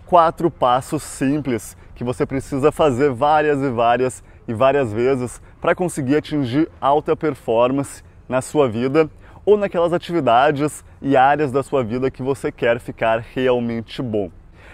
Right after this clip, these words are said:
Esses quatro passos são bem simples. Eles são:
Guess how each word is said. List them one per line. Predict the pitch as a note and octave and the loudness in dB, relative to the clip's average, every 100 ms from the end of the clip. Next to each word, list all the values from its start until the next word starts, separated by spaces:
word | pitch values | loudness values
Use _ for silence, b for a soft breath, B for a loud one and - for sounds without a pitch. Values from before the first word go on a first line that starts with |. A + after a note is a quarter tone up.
| B | B
Esses | E3 G3+ | -2 0
quatro | F3+ F3+ F#3 D#3+ | 0 0 0 0
passos | - D#3 C3+ | 2 2 0
são | D#3 C#3+ | -4 0
bem | D3 D#3 | 0 -2
simples. | - - A#2+ G#2+ G2 - - b b | -8 -6 -4 -6 -10 -12 -20 b b
Eles | C3 | -4
são: | - C#3+ | 0 0